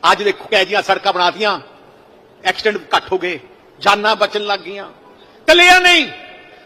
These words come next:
ਤੁਸੀਂ ਪੰਜਾਬ ਦੇ, ਅੱਜ ਤੁਸੀਂ ਲੁਧਿਆਣੇ ਤੋਂ ਪੰਜਾਬ ਦੇ ਕਿਸੇ ਕੋਨੇ ਚਲੇ ਜਾਓ, ਜੋ ਕੁਛ ਵੀ ਦੇਖੋਗੇ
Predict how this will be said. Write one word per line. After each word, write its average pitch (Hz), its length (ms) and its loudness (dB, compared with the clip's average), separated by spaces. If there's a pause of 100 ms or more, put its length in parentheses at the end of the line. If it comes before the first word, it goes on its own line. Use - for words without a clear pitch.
(100)
ਤੁਸੀਂ 370 260 4
ਪੰਜਾਬ 330 560 6
ਦੇ, 339 260 2 (520)
ਅੱਜ 359 140 2
ਤੁਸੀਂ 320 340 0
ਲੁਧਿਆਣੇ 320 440 4
ਤੋਂ 330 140 4
ਪੰਜਾਬ 311 420 4
ਦੇ 359 80 2
ਕਿਸੇ 381 320 4
ਕੋਨੇ 359 320 4
ਚਲੇ 320 260 4
ਜਾਓ, 320 300 6 (760)
ਜੋ 370 220 8
ਕੁਛ - 220 2
ਵੀ 349 140 6
ਦੇਖੋਗੇ 320 520 6